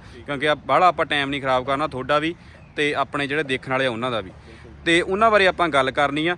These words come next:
ਫਰੰਟ ਤੋਂ ਹੀ ਆਪਾਂ ਨੂੰ ਦੇਖਣ ਤੋਂ ਪਤਾ ਲੱਗਦਾ ਕਿ ਗੱਡੀ ਦੇ ਵਿੱਚ ਬਦਲਾਅ ਤਾਂ ਬਹੁਤ ਸਾਰੇ ਹੋਏ ਆ, ਹਨਾ, ਕਿਉਂਕਿ ਬਹੁਤ ਘੈਂਟ ਲੁੱਕ ਦੇ ਦਿੱਤੀ ਇਹਨਾਂ ਨੇ ਫਰੰਟ ਤੋਂ।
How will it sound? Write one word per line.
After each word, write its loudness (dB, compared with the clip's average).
ਫਰੰਟ 2
ਤੋਂ 0
ਹੀ 4
ਆਪਾਂ 2
ਨੂੰ 0
ਦੇਖਣ -2
ਤੋਂ -4
ਪਤਾ 2
ਲੱਗਦਾ 2
ਕਿ 0
ਗੱਡੀ -2
ਦੇ -2
ਵਿੱਚ -4
ਬਦਲਾਅ 2
ਤਾਂ 2
ਬਹੁਤ -2
ਸਾਰੇ 0
ਹੋਏ -4
ਆ, -4
ਹਨਾ, -4
ਕਿਉਂਕਿ -4
ਬਹੁਤ 0
ਘੈਂਟ 4
ਲੁੱਕ -2
ਦੇ -2
ਦਿੱਤੀ 0
ਇਹਨਾਂ 0
ਨੇ -2
ਫਰੰਟ -2
ਤੋਂ। -2